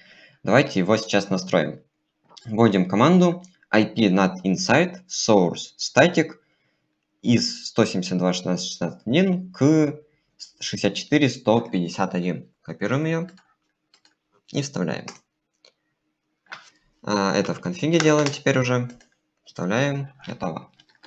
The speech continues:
И теперь нам нужно, то есть мы настроили нат pool, теперь нам нужно указать, на каких интерфейсах, как он действует. Заходим в интерфейс G ноль ноль и говорим, что это внутреннее,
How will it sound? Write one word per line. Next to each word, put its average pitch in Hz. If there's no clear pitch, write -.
И 185
теперь 147
нам 110
нужно, 101
то 113
есть 101
мы 110
настроили 95
нат 92
pool, 170
теперь 123
нам 107
нужно 104
указать, 92
на 95
каких 92
интерфейсах, 120
как 117
он 98
действует. -
Заходим 110
в 104
интерфейс 110
G 101
ноль 90
ноль 95
и 165
говорим, 110
что 127
это 107
внутреннее, 90